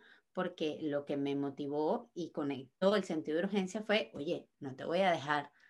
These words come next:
otra vez. O sea, esto es importante para ti, es sano, que lo necesitas", lo, lo hablamos, esta misma pro-, iniciativa de, del episodio vino de ese proceso creativo, es importante. O sea, no fue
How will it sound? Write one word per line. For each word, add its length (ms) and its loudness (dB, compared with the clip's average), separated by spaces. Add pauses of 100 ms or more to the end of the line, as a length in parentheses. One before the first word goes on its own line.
(200)
otra 300 2
vez. 440 0 (220)
O 40 -18
sea, 200 -4
esto 320 6
es 80 2
importante 500 0
para 300 -2
ti, 280 -2
es 160 -4
sano, 520 4
que 180 -10
lo 240 4
necesitas", 840 2
lo, 240 -4
lo 140 2
hablamos, 420 6
esta 260 4
misma 360 4
pro-, 120 4 (540)
iniciativa 680 12
de, 400 12
del 200 10
episodio 560 10
vino 300 12
de 160 12
ese 180 8
proceso 440 4
creativo, 760 10
es 80 8
importante. 960 10
O 220 -6
sea, 180 8
no 140 12
fue 600 12